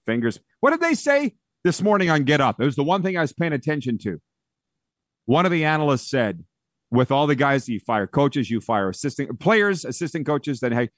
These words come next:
eventually you run out of people to blame." Boom. And the question is, how long's that gonna take in Riderville till you get to the core of it? <laughs> 'Cause people are just getting thrown in front of the bullets.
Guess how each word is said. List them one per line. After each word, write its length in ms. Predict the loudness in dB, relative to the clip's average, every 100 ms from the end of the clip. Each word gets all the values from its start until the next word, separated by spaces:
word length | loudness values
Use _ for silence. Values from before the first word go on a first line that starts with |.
| _ _
eventually 640 | -2 0 2 2 0 0 0
you 140 | 2
run 260 | 2 2 4
out 220 | 4 4
of 120 | 2
people 360 | 2 0 2 0
to 100 | 0
blame." 580 | 0 2 2 0 -4 -10 _ _ _ _ _ _ _ _ _ _ _ _ 0
Boom. 420 | 2 4 2 -4 _ _ _ _ _ _ _ _ _ _ _ _ _ _ -6
And 160 | -2
the 60 | -2
question 500 | 2 2 2 0 -2
is, 220 | 0 0
how 200 | 2 2
long's 360 | 4 2 2 0
that 220 | -2 -2
gonna 240 | -6 -6
take 440 | -8 -8 -8 -14 _ _ _ _ _ _ _ _ -4
in 120 | 0
Riderville 480 | 2 2 0 -2 0
till 100 | 0
you 180 | 2 2
get 220 | 0 -2
to 80 | -4
the 100 | -4
core 300 | -2 -2 -2
of 120 | -8
it? 200 | -18 _ _ _ _
<laughs> 380 | _ _ _ -12
'Cause 360 | -4 -4 -4 0
people 220 | 2 4
are 60 | 4
just 200 | 2 0
getting 200 | -4 -2
thrown 400 | 0 2 4 4
in 100 | 2
front 240 | 0 -4
of 60 | -4
the 80 | -6
bullets. 480 | -6 -8 -8 -12